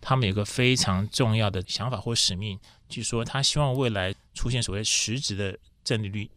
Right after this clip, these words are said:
是什么意思呢？就是说他希望非方瑞的利率能够高于通货膨胀率。以花旗来看，如果我们对美国的明年整体的C P I的预估，通膨是四点一个percent的话，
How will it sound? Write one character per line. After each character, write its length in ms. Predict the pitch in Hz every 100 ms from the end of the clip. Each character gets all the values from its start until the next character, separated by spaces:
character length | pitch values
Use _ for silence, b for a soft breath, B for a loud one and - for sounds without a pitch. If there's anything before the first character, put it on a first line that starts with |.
| -
是 140 | -
什 80 | 113
么 80 | 101
意 60 |
思 120 | 127 117
呢？ 140 | 110
就 40 |
是 60 | -
说 180 | 123 - B B -
他 100 | 139
希 120 | 143
望 140 | 123 - _ _ -
非 200 | 135 139
方 260 | 139 131
瑞 160 | 135 120
的 280 | 113 95 92
利 160 | 143 131
率 180 | 131 - -
能 100 | 113
够 100 | 117
高 340 | 113 135 135 113
于 220 | 98 117
通 120 | - 113
货 80 |
膨 160 | 104 98
胀 160 | 101 95
率。 200 | 92 - - b b b -
以 140 | 113
花 160 | 135 147
旗 100 | 110
来 100 | 104
看， 180 | 110
如 100 | 104
果 80 | 131
我 80 | 98
们 120 | 92
对 220 | 110 107
美 300 | 98 101 85
国 280 | - 98 101
的 200 | 117 110 B B B B
明 220 | 107 139
年 160 | 151 117
整 300 | - 104 135
体 240 | - 85
的 160 | - 82 -
C 180 | -
P 140 | 117 117
I 80 | 107
的 60 |
预 120 | 104
估， 240 | 101 104 98
通 140 | 110
膨 160 | 95 101
是 120 | 101
四 200 | - -
点 160 | 95 90
一 40 |
个 60 | 98
percent 380 | - - 85 - _
的 100 | 95
话， 260 | 98 101